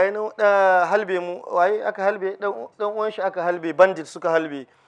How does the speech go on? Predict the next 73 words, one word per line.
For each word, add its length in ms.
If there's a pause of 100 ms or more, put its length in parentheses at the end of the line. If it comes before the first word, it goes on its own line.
(260)
Bullet 320
ya 140
shiga 220
ya 180
fita 220
ga 240
an 80
rubuta 400
musu 240
magani. 480 (360)
Ga 220
ya 240 (200)
ko 320
menene, 580
don 120
Allah 200
komi 360
ya 80
samu 300
kawai 300
a 40
basuwa. 440 (680)
Sai 140
in 80
ce, 140
"A'a, 440 (480)
yanzu 180
muna 260
nan 120
muna 140
roƙon 180
Allah 160
ya 60
tsare 180
mu 100
da 100
bandit, 360
mutum 280
ya 100
ce 200
bandit 280
sun 140
halbe 240
har 180
a 60
bada 200
abin 200
da 60
ya 60
samu 240
duk 120
ga 120
magani 300
dubu 180
arba'in 300
da 60
wani 140
abu 160
yake." 200
Ni 80
ba 120
Malam 220
Hassan 280
ce, 100
"A 80
je 80
a 100
sai 160
mai 100
maganin 360
gaba 240
ɗaya 140
kawai." 260